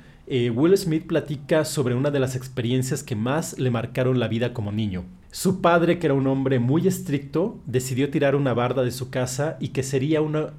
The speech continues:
una muy buena idea, sería un muy buen proyecto para sus dos hijos varones que ellos construyeran una nueva. Lo que le hubiera llevado a un equipo de profesionales menos de una semana,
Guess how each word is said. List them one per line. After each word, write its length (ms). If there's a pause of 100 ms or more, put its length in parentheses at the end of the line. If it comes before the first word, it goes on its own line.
una 220
muy 240
buena 200
idea, 280
sería 220
un 100
muy 160
buen 160
proyecto 480
para 220
sus 240
dos 180
hijos 240
varones 540 (180)
que 240
ellos 300
construyeran 760
una 160
nueva. 380 (180)
Lo 260
que 100
le 80
hubiera 200
llevado 580
a 60
un 160
equipo 300
de 80
profesionales 720
menos 400
de 60
una 120
semana, 500